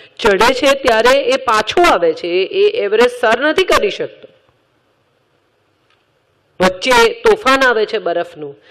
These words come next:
એ પડી જાય છે, બેહોશ થઈ જાય છે, બે દિવસ બેહોશ પડી રહે છે અને પાછો આવે છે.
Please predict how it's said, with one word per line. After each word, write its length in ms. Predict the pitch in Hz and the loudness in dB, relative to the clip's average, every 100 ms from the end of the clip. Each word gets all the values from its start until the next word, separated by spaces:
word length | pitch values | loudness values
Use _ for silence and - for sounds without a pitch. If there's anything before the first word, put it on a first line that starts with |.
| _ - | _ -2
એ 40 | |
પડી 440 | 208 - 190 240 254 | -2 0 -2 0 2
જાય 260 | 247 190 | 2 2
છે, 160 | 170 180 | 0 -2
બેહોશ 440 | 185 196 254 523 | -2 2 0 0
થઈ 180 | - 226 | 0 0
જાય 220 | 214 185 | 2 0
છે, 140 | 175 196 | -2 -4
બે 200 | 196 226 | -2 -2
દિવસ 340 | 247 254 254 | 0 -2 2
બેહોશ 380 | 208 208 302 311 | 2 2 0 0
પડી 320 | - 214 196 | -2 -2 -2
રહે 160 | 170 143 | -4 -6
છે 140 | - - _ _ - | -12 -20 _ _ -4
અને 160 | 233 | -2
પાછો 480 | 240 185 185 - - | 0 0 -2 0 0
આવે 240 | 147 - | 0 -8
છે. 180 | - - | -18 -20